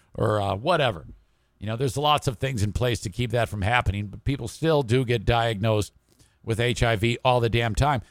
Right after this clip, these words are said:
But nowadays, the medical, um, expansion, the amount of drugs that you can be given, you can live an absolutely normal life with a nearly undetectable amount of H I V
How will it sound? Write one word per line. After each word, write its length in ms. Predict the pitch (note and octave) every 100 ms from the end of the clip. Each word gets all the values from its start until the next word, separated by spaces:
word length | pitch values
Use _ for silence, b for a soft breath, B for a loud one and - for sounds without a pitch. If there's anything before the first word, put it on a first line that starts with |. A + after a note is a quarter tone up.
| b b b
But 240 | B2 A#2+
nowadays, 680 | A#2 C#3 D#3+ C3+ B2+ A#2+ -
the 160 | B2
medical, 680 | A#2 C3 C3+ - A2+ G#2+ - -
um, 460 | F#2 F2+ E2+ D#2 C#2+ _ _ _ _ - -
expansion, 720 | - - C3 C#3 C#3 A2+ G#2+
the 140 | G2+ G2+
amount 260 | A2+ A#2
of 80 | G#2+
drugs 640 | F2+ A#2+ C3+ A#2+ F2 -
that 120 | - A2+
you 120 | A2
can 100 | A2
be 120 | G#2
given, 300 | G2+ C3+ B2
you 120 | A2+
can 220 | G#2 A2
live 160 | A2+ A2
an 100 | G#2+ -
absolutely 640 | C3+ C3+ - B2 B2+ A#2
normal 400 | A2+ A#2 A#2 G#2+
life 340 | G#2+ B2 G#2 - _ _ _ _ _ -
with 180 | G#2+
a 180 | A2 G#2+ - -
nearly 400 | B2+ D3+ C#3+ A#2+
undetectable 680 | D3 D3 C3 B2+ A#2+ A2+ A2
amount 360 | A2 A2+ A2 -
of 160 | A2+ G#2
H 240 | G#2+ G2+
I 160 | G2+ G2
V 340 | F#2 G#2+ F#2+